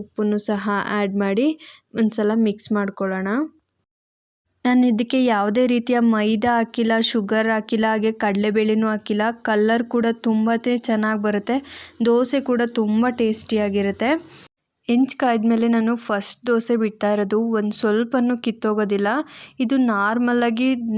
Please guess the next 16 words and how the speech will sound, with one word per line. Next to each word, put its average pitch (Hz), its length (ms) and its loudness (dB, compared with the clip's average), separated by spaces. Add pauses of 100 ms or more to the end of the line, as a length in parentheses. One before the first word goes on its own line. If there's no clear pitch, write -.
(260)
ದಪ್ಪ 196 320 -6 (200)
ಆಗಿ 233 240 0 (100)
ಬಿಡ್ತಾ 214 280 -2 (100)
ಇದ್ದೀನಿ, 208 320 0 (440)
ಮಸಾಲೆ 220 420 0
ದೋಸೆ 220 200 0 (100)
ಥರ 220 240 0
ಬಿಡ್ತಾ 202 300 -2
ಇಲ್ಲ, 202 120 2 (140)
ನಾರ್ಮಲ್ 208 420 0
ದೋಸೆ 208 220 0 (120)
ತೋರಿಸ್ತಾ 202 460 -2
ಇರೋದು. 208 260 -2 (720)
ಮೇಲ್ಗಡೆ 269 640 2 (380)
ಕ್ರಂಚಿಯಾಗಿರುತ್ತೆ, 226 1040 0 (160)
ಒಳಗಡೆ 208 340 0